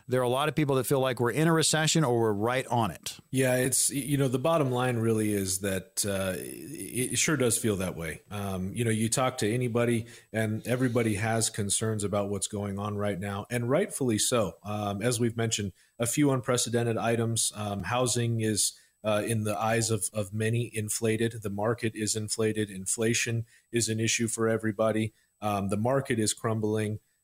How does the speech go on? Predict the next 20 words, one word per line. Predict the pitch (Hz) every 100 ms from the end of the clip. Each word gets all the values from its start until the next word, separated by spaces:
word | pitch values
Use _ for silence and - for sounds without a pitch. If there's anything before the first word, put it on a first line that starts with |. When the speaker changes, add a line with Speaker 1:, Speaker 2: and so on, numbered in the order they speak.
| _
Speaker 2:
Uh, | 101 98
bonds | 95 143 143 131
are | 120 110
not | 120
a | 113
safe | - 110 107
place | - 110 107
to | - 104
go. | 107 104 104
And | 113 110
so | -
this | 110 151 -
really | 131 208 214
does | 101 110 123 110
feel | - - 117 117 104
like | 95 98
a | 107
very | 90 104 104
scary | 95 - 104 95
time, | 90 - 95 87 85